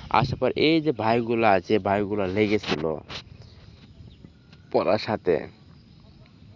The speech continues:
যারা পড়াশোনাকে ছাড় দেয় নাই, হ্যাঁ, এ-, এটারা তারা সুযোগ মনে করেছে যে এখন তো পরীক্ষা হচ্ছে না, তাহলে আমি আরো ভালোভাবে প্রস্তুতিটা নিতে পারতেছি,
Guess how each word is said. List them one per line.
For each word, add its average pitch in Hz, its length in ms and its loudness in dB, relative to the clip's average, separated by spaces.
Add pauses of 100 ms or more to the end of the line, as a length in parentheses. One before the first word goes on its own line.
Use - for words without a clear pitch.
(600)
যারা 104 240 -2 (100)
পড়াশোনাকে 101 480 2
ছাড় 101 380 0
দেয় 90 160 2
নাই, 85 260 -4 (1040)
হ্যাঁ, 113 240 -4 (680)
এ-, 107 320 4
এটারা 123 360 2
তারা 113 220 -2
সুযোগ 123 440 -6
মনে 101 200 0
করেছে 90 360 0
যে 95 140 -4
এখন 107 200 -8
তো 104 120 -4
পরীক্ষা 101 380 -6
হচ্ছে - 320 -8
না, 101 80 -2
তাহলে 98 200 -2
আমি 95 120 -2
আরো 95 200 0
ভালোভাবে 95 400 2 (140)
প্রস্তুতিটা - 520 -8
নিতে 92 260 -2
পারতেছি, 78 560 -4